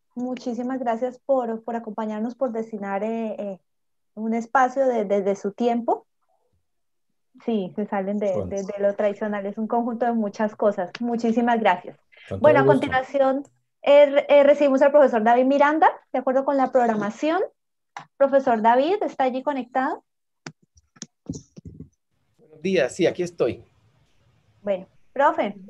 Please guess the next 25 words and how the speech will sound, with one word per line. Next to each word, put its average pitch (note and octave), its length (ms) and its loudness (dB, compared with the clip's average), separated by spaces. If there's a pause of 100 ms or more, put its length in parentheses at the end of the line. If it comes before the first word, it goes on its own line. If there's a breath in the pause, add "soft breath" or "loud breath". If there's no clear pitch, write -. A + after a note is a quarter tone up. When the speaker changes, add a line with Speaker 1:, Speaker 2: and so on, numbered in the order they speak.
(160)
Speaker 1:
el A#3 200 -6
Speaker 3:
¿Cómo A3+ 120 4
Speaker 1:
espacio B3 360 4
Speaker 3:
están? C#4+ 40 -2
Speaker 1:
es C#4+ 60 -14
todo D4 160 2
Speaker 3:
Un C#4+ 60 2
Speaker 1:
suyo. C4+ 160 0
Speaker 3:
saludo G#3+ 260 4
para F3 160 2
todos. D#3+ 380 -2 (1600)
Speaker 1:
Adelante, A3+ 600 2
lo G3 80 -6
escuchamos. A3+ 680 -6
Cuéntenos C#4+ 600 0
qué C#4+ 340 2
hizo C#4+ 180 -4
en D4 120 -4
el C4 80 -4
veinte A#3 340 -2
veintiuno C4+ 540 -2
que C4 300 0
nos A3+ 220 -4
pueda B3 320 6
servir B3+ 580 -4